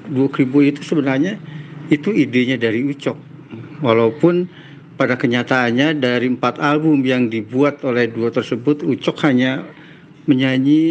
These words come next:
eh, paling banyak dua lagu, ya, itu karena waktu itu posisinya, eh, Ucok di Surabaya, Ahmad Albar di Jakarta, dan rekaman kebanyakan di Jakarta, ya. Jadi Ucok bagi saya s-, tetap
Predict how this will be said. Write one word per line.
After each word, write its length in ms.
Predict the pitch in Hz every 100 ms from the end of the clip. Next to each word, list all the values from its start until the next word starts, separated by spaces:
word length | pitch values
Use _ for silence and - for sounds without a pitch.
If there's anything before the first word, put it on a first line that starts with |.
| 165
eh, 540 | 165 160 151 151 151 92
paling 320 | - 151 156 156
banyak 360 | 147 156 175
dua 240 | 151 131 120
lagu, 360 | 120 117 120
ya, 240 | 131 110 107
itu 260 | 131 - -
karena 460 | 117 107 123 135 - - - - -
waktu 340 | - - 127 120
itu 100 | 147
posisinya, 800 | - 123 120 131 117 127 131 -
eh, 300 | 117 123 127
Ucok 320 | 131 - 143
di 100 | -
Surabaya, 960 | - 120 104 113 107 120 143 160 202 - - - - - -
Ahmad 300 | - 117 113
Albar 240 | 113 113 123
di 100 | 117
Jakarta, 800 | 113 113 110 104 123 113 107 110
dan 160 | 120
rekaman 460 | 113 117 117 120 139
kebanyakan 420 | 127 113 104 139
di 100 | 113
Jakarta, 600 | 113 - 104 95 - 92
ya. 200 | 50 - - - - - - 151 151 151 147 151 - - 151 151
Jadi 480 | 143 127 165 175 170 - - - - -
Ucok 380 | 143 - 180 151
bagi 260 | 131 127
saya 400 | 127 139 143 160
s-, 400 | 156 - - -
tetap 300 | - 151 -